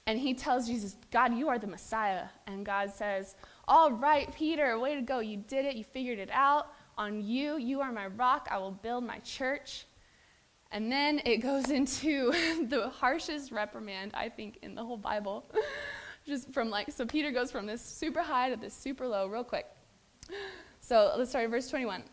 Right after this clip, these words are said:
From, um, so he just, G-, Peter says, "You are Jesus. Jesus, you are the Messiah."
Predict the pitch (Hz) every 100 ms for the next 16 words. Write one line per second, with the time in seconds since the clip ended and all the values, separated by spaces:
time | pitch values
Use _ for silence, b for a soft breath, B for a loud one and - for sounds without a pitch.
0 | - 240 247 233 - 220 202 202 - 226
1 | 240 226 254 - - 208 208 226 - 247
2 | 240 240 226 208 208 - - - - 240
3 | 226 214 208 196 202 202 - - - 208
4 | 226 240 240 240 233 208 214 - 196 -